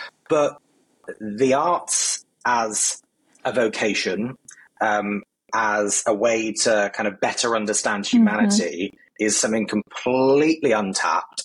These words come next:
Speaker 1: and something not completely untapped, but underutilized.
Speaker 2: Yeah.
Speaker 1: And something that if we lent into more or allowed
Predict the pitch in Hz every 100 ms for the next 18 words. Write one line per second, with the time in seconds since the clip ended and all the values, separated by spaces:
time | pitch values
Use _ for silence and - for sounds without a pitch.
0 | - 110 107 131 107 98 - 110 98 98
1 | 104 - _ _ 247 - 113 104 92 92
2 | - 90 - 120 110 - - - 165 147
3 | 120 107 107 92 82 113 - 285 220 -
4 | - _ _ - 123 117 135 123 120 113
5 | 127 117 143 139 135 139 - 101 92 85
6 | 92 131 - 113 113 110 117 127 117 98
7 | 95